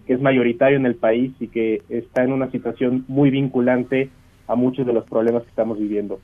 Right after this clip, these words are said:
Sin embargo, y hoy es un día particular, ya que justo han dicho que están cerca del millón dentro del padrón de jóvenes y que están buscando ampliarlo a medio millón más, que es muy importante.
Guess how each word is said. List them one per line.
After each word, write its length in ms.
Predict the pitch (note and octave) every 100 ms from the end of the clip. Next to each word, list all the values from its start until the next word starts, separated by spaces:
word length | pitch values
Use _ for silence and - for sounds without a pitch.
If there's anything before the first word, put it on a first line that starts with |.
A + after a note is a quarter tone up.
| - - _ - -
Sin 160 | C3+
embargo, 680 | C#3 D3 E3 F#3 D#3 D3+ G3+ -
y 360 | B2 A#2 A2+ A#2
hoy 180 | B2 C3
es 100 | B2+
un 140 | B2+
día 540 | B2 B2+ B2+ B2+ A#2+ A2+
particular, 800 | - A#2+ - - B2+ C#3 D3 D3 -
ya 180 | A#2 A#2
que 340 | - B2 A2+
justo 440 | A2 C3 B2+ - B2+
han 340 | B2 B2 A#2 - - - -
dicho 420 | B2 B2+ - B2+
que 300 | A#2+ A2+ A2+
están 540 | G#2+ _ - B2 B2+ B2
cerca 380 | - C3 B2+ C3
del 200 | B2 A2+
millón 520 | A2 A#2+ B2+ B2+ C3 - - - -
dentro 280 | B2+ B2 B2+
del 120 | B2
padrón 320 | - A#2 B2+
de 100 | B2
jóvenes 420 | A#2+ C3 B2+ A#2+ -
y 40 |
que 80 | A2
están 220 | - A#2+
buscando 400 | B2 B2 B2 B2
ampliarlo 380 | B2 B2 A#2+ A#2+
a 40 |
medio 220 | A#2+ B2
millón 320 | B2+ A#2+ A#2+ A#2+
más, 240 | A#2 -
que 100 | B2+
es 40 | A#2
muy 220 | B2 B2
importante. 640 | B2+ B2 A2+ B2 A#2+ A2+ D3